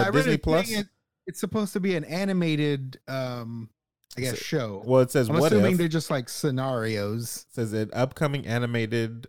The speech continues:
Speaker 1: uh, American web television series based on the Marvel comic series of the same name. Uh, it is produced by Marvel Studios and will premiere on Disney Plus. So this is something that's coming on Disney Plus. And if you know what the, any of the, um,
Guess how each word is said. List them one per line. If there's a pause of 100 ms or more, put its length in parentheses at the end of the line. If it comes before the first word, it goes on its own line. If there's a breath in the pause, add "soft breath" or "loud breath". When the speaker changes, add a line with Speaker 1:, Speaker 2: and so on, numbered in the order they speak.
Speaker 1:
uh,
American
web
television
series
based
on
the
Marvel
comic
series (280 soft breath)
of
the
same
name. (380 soft breath)
Uh,
it
is
produced
by
Marvel
Studios
and
will
premiere
on
Disney
Plus.
So
this
is
something
that's
coming
on
Disney
Plus.
And
if
you
know
what
the,
any
of
the,
um,